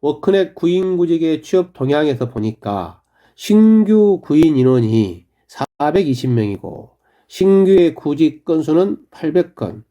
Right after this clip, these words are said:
취업 건수가 이백십 건이라면 구인 배수는 그랬습니다. 구인 배수를 우리가 구인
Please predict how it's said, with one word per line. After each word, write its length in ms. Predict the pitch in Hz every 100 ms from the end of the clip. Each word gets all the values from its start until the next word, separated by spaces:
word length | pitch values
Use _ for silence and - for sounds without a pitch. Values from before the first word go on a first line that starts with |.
| _ _ _ _
취업 320 | - 175 180
건수가 480 | 170 156 156 156 147
이백십 540 | 139 156 185 - -
건이라면 800 | 202 175 139 120 113 92 85 117 _ _ _
구인 500 | - 170 202 202 185
배수는 680 | 170 165 170 165 160 160 147
그랬습니다. 520 | 117 - 95 113 117 _ _ _ _ _
구인 340 | - 175 220 226
배수를 380 | 165 156 170 151
우리가 500 | 131 123 127 196 - _ _
구인 500 | - 156 208 254